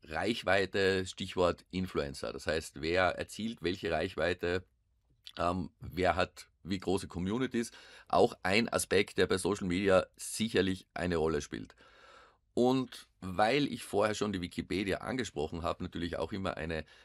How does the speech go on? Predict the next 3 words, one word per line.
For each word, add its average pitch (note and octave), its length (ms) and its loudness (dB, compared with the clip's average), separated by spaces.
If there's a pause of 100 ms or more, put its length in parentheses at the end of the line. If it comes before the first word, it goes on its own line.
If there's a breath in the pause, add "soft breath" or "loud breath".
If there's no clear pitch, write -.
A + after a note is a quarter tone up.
(260 loud breath)
gern G2 400 4
aufgerufene F#2+ 720 0 (140)
Anlaufstelle, F#2 840 0